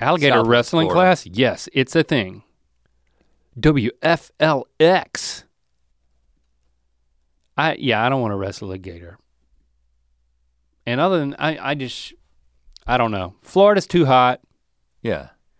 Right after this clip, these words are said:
Speaker 2: I've been, I've been to Florida multiple times in the past, like, two years.
Speaker 1: Let's go a different
Speaker 2: And, uh,
Speaker 1: direction.
Speaker 2: I, there's things I love about it,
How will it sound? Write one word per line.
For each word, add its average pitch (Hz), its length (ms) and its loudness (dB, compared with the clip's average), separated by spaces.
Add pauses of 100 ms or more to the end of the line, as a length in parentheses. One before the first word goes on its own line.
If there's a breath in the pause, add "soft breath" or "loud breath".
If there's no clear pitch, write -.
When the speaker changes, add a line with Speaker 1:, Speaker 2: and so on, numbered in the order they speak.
(100)
Speaker 2:
I've 143 120 -2
been, 139 280 -2
I've 135 120 -2
been 143 120 0
to 107 60 0
Florida 98 320 0
multiple 92 500 -2
times 85 320 -6
in 80 80 -14
the 76 80 -14
past, - 520 -12 (1080)
like, 78 180 -8
two 98 160 -6
years. 71 640 -12 (480)
Speaker 1:
Let's 123 180 -4
go 113 180 -2
a 104 40 0
different 95 380 -8
Speaker 2:
And, - 20 -10
uh, 78 120 -8
Speaker 1:
direction. 76 240 -8
Speaker 2:
I, 92 100 -4
there's 87 240 -10
things 104 240 -6
I 95 60 0
love 110 180 -2
about 78 260 -8
it, 104 220 -10